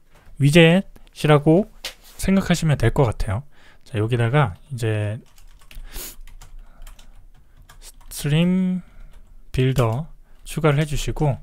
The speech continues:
자, 스트림 빌더 마우스 오버 하시면은 컨텍스트하고 스냅샷이라고 해서 다이나믹이 들어오는데, 일단은 저희 그 다이나믹이라는 것은 이 스트림이 뭘 반환할지 모르잖아요. 그렇기 때문에 다이나믹인 겁니다.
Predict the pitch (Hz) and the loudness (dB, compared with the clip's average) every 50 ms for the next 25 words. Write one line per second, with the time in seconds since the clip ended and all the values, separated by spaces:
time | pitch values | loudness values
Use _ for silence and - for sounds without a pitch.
0 | - - - - - - - - - - - - - - - - - - - - | -12 -20 -20 -20 -20 -20 -20 -20 -20 -20 -20 -20 -20 -20 -20 -20 -20 -20 -20 -20
1 | - - - - - - - - - - - - 196 208 202 196 208 196 190 180 | -20 -20 -20 -20 -20 -20 -16 -12 -12 -10 -4 0 2 4 4 6 6 4 6 6
2 | 185 180 175 180 180 180 175 170 143 123 123 135 - - 139 123 123 - 139 135 | 6 8 8 8 8 6 4 4 4 4 2 2 2 2 0 0 2 2 2 4
3 | 143 151 160 - - 147 131 127 131 147 170 180 190 190 185 185 185 - - - | 4 2 2 0 -2 0 0 2 2 2 4 4 4 2 2 0 -2 -2 -2 -2
4 | 185 - 190 180 - - - - 143 131 127 117 - 156 180 202 196 - - - | 0 0 0 -2 -4 -4 0 2 2 4 4 4 4 4 4 4 2 0 0 2
5 | 180 180 170 - - - - 160 151 - 151 147 135 127 131 123 113 - 151 147 | 2 2 2 2 0 2 4 4 4 4 4 4 4 4 4 2 2 2 0 0
6 | 127 101 87 - _ - - - - 127 123 139 160 180 175 180 175 160 139 - | 0 -2 -4 -8 _ -14 -8 -4 2 4 6 6 6 6 6 4 4 2 2 2
7 | 139 123 117 107 104 101 107 113 143 151 143 101 - - - _ _ _ _ - | 2 0 0 0 0 -2 -2 -2 -2 -2 -2 -2 -6 -12 -20 _ _ _ _ -8
8 | 135 - - 143 143 143 143 143 143 139 135 - - 127 120 117 - - - 123 | -2 0 2 4 4 6 6 6 6 4 2 2 0 0 2 0 0 0 0 2
9 | 120 117 117 113 - - - 135 147 160 156 151 147 143 147 147 135 131 131 131 | 2 2 2 0 -2 0 2 2 4 4 4 4 4 4 2 4 4 4 4 2
10 | 123 120 127 123 123 120 120 120 117 110 107 - - 185 208 220 214 - 135 120 | 2 2 2 2 2 2 2 0 0 -2 -2 0 2 2 2 2 0 -2 -2 -2
11 | 117 - - - - 208 196 190 170 131 104 104 113 135 156 170 170 165 160 151 | -2 -2 -4 -2 2 4 4 4 4 4 4 4 6 8 8 10 8 8 8 6
12 | 135 127 131 165 - _ - - - - 127 143 156 156 151 143 139 - 117 104 | 4 2 0 -4 -10 _ -8 -4 0 2 4 6 6 6 4 2 2 0 -2 -2
13 | 107 110 117 107 - 101 101 107 120 - - 123 120 117 110 - 127 113 110 104 | 0 0 0 0 -2 -2 -2 -4 -4 -4 -2 -2 0 0 -2 -2 -2 -4 -2 -2
14 | - - - 117 113 113 107 104 98 95 101 98 95 95 92 92 87 90 104 117 | -2 -2 0 0 0 0 0 -2 -2 -4 -4 -4 -4 -4 -6 -6 -6 -4 -4 -4
15 | 143 | -4